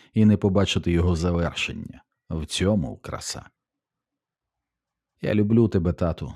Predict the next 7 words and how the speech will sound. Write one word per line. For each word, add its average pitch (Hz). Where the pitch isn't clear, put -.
відказала 87
тітка, — -
«але 120
це 156
херня». 110
Девід 92
кліпнув. -